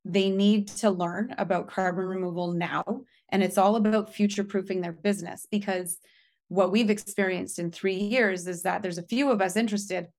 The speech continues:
we've bought everything. By twenty thirty, there's gonna be a lot of people, a lot of companies interested. We're all gonna buy everything. So if you don't have a stake in the game now, it's gonna be very hard and very expensive for you to have one later. So even starting small today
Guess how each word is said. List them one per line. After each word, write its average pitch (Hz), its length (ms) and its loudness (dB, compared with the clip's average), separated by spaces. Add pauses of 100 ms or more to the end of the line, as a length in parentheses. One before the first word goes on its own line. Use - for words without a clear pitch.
(100)
we've 190 200 -2
bought 185 160 2
everything. 180 500 -6 (540)
By 180 200 2
twenty 226 420 2
thirty, 247 260 6
there's 190 160 2
gonna 190 140 0
be 185 160 -2 (100)
a 185 80 0
lot 185 360 0
of 180 100 -8
people, - 420 -10
a - 40 -8
lot 214 160 6
of 214 100 -2
companies 202 420 2
interested. 233 460 0 (400)
We're 220 180 4
all 226 120 6
gonna 220 180 4
buy 208 280 4
everything. 190 640 -8 (180)
So - 160 0
if 202 80 2
you 214 100 6
don't 220 280 4
have 240 160 0
a 240 40 -2
stake 208 340 -2
in 214 100 4
the 202 120 2
game 190 240 -2
now, 208 380 -4 (420)
it's 208 140 0
gonna 214 180 4
be 208 140 0
very 214 320 0
hard 202 400 0
and 202 80 0
very 185 200 -4
expensive 185 520 -8
for 196 80 -2
you 180 140 -4
to 180 80 0
have 175 280 -2
one 175 240 -4
later. 175 400 -6 (240)
So 202 180 2
even 208 280 4
starting 185 420 0
small 185 380 -4
today 196 460 -4